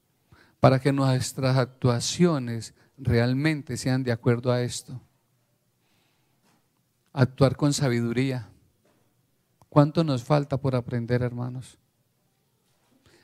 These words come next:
Para evitar tantas equivocaciones. Y de esta manera, sufrir menos, que es lo que Dios quiere.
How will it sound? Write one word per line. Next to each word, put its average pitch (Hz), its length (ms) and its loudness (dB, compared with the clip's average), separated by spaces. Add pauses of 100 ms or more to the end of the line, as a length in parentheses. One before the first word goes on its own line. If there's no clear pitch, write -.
(100)
Para 131 180 6
evitar 123 320 0
tantas 143 340 -2
equivocaciones. 123 1040 -2 (1500)
Y 151 100 8
de 135 160 2
esta 151 240 -4
manera, 123 560 -2 (880)
sufrir 127 460 0
menos, 123 500 -6 (420)
que 139 100 0
es 127 60 4
lo 127 100 2
que 127 120 0
Dios 117 280 -4
quiere. 117 340 -6